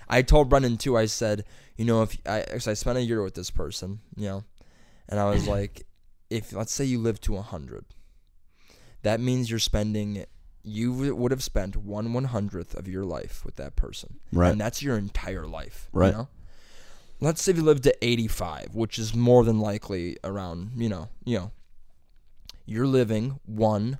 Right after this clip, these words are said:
Speaker 1: one eight-, eighty-fifths of your life with that person. And then all of a sudden, in a blink of an eye,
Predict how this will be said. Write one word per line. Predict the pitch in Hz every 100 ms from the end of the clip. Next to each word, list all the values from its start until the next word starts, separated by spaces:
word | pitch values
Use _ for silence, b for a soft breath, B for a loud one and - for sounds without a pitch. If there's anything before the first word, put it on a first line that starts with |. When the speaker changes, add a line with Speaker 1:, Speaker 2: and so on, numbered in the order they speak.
| -
Speaker 1:
one | - 110 117
eight-, | 69 80 -
eighty-fifths | 98 123 131 90 92 -
of | 98
your | 101 113
life | 113 120
with | -
that | - 60
person. | - - - - b b b -
And | 113
then | 117 -
all | - 98 123
of |
a | 147
sudden, | 143 - 131 101 104 - - - -
in | 110
a | 107 101
blink | 98 92 117 131
of | 147
an | 143
eye, | 127 87 82